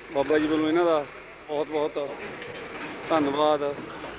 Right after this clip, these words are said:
ਜੋ ਸੇਵਾ ਕਰਦਾ, ਉਹਦਾ ਫਲ ਵੀ ਬਹੁਤ ਵੱਡਾ ਮਿਲਦਾ। ਸੇਵਾ ਕਰਨ ਦੇ ਨਾਲ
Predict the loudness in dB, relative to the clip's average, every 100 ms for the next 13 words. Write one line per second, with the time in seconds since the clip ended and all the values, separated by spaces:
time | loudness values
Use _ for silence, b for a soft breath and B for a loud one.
0 | -12 -14 -14 -12 -2 0 4 6 6 6
1 | 4 2 4 2 4 2 2 -2 0 -4
2 | -4 -10 -20 -20 -8 -2 -2 -2 -6 -2
3 | 0 0 2 4 2 2 -10 -16 -16 -20
4 | -14 -12 -12 -14 -18 -8 0 4 4 4
5 | 0 2 0 2 4 2